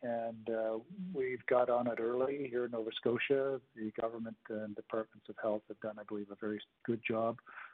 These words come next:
of managing the pandemic for the last fourteen months. And getting on it early has proven successful in the past, I think, not only for Nova Scotia, but New Brunswick and Newfoundland. <clears throat>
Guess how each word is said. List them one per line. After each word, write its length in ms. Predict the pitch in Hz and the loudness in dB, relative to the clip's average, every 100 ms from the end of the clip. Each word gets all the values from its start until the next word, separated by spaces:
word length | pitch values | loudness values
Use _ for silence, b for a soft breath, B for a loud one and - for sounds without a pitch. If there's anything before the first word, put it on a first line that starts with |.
| B | B
of 120 | - 104 | -6 -2
managing 400 | 110 117 107 113 | 0 2 2 0
the 60 | |
pandemic 500 | 107 123 113 117 120 - | 2 2 4 4 2 2
for 80 | 110 | 2
the 60 | |
last 240 | 110 107 - | 4 4 2
fourteen 420 | 117 107 - 117 | 0 0 2 2
months. 240 | 107 113 120 - b b b b b - | 2 0 -2 -14 b b b b b -4
And 140 | 110 | 2
getting 260 | 127 127 123 | 6 8 8
on 140 | 123 | 6
it 100 | 113 | 6
early 280 | 120 123 120 | 6 8 6
has 120 | 113 - | 4 6
proven 380 | 131 120 117 110 | 8 8 6 2
successful 600 | 117 - 123 - 117 117 | 0 4 4 4 4 4
in 80 | 107 | 4
the 80 | |
past, 460 | - - 135 117 123 - | 0 4 6 6 4 2
I 60 | 110 - | -2 2
think, 160 | 120 | 2
not 160 | 120 123 | 6 6
only 220 | 123 113 - | 6 4 2
for 60 | |
Nova 220 | 117 113 104 | 2 2 2
Scotia, 400 | - 120 - 120 | 2 4 4 2
but 240 | 117 117 | 2 -4
New 100 | 107 113 | -6 -2
Brunswick 400 | 110 117 147 - - B B | -2 4 2 2 -16 B B
and 140 | 120 110 | -2 2
Newfoundland. 640 | 120 - 123 123 127 | 2 2 4 4 4
<clears throat> 40 | 139 | 2